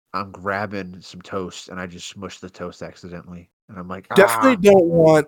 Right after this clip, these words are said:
Speaker 2: you wanna be a lefty if you have the right-handed doom. You gotta learn how to write with
Speaker 1: Well,
Speaker 2: your
Speaker 1: we're
Speaker 2: ref-
Speaker 1: both, we're both right-handed, so it, it'd be like my giant right hand, a m-, a stone trying to grip a pencil and write, like, a check, and it'd just be like, "Ah," like, I, I,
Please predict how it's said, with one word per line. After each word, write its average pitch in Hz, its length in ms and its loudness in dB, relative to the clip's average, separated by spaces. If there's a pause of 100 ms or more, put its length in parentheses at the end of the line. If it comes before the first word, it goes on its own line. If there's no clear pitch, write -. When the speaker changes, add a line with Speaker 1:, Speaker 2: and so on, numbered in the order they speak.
(240)
Speaker 2:
you 180 140 4
wanna 190 220 6
be 165 140 4
a 156 80 8
lefty 135 520 0
if 110 120 -12
you 117 100 -10
have 110 180 -12
the 113 80 -8
right-handed 101 420 -8
doom. - 320 -18
You 175 80 -2
gotta 190 200 8
learn 170 200 8
how 160 60 8
to 151 80 10
write 147 180 8
with 135 100 2
Speaker 1:
Well, 120 40 -6
Speaker 2:
your 131 100 4
Speaker 1:
we're 123 40 4
Speaker 2:
ref- 123 100 2
Speaker 1:
both, - 1700 -10
we're 185 100 0
both - 360 0
right-handed, 147 480 0
so 123 220 -4
it, 127 140 -6
it'd 127 140 -6
be 151 160 -4
like 143 320 -2
my 139 160 0
giant 123 540 -8
right 110 380 -4
hand, 104 600 -8
a 104 60 -8
m-, 101 380 -10
a 107 100 -4
stone 123 400 -8
trying 113 160 -12
to 101 80 -10
grip 107 240 -8
a 107 60 -16
pencil 113 440 -14
and 87 80 -12 (140)
write, 110 320 -4 (380)
like, - 120 -20
a 90 40 -14
check, - 500 -6 (420)
and 107 80 -6
it'd 107 60 -8
just 113 160 -10
be 120 60 -6
like, 117 260 -6
"Ah," 165 640 6
like, 127 160 -2
I, 127 180 -2
I, 143 180 -2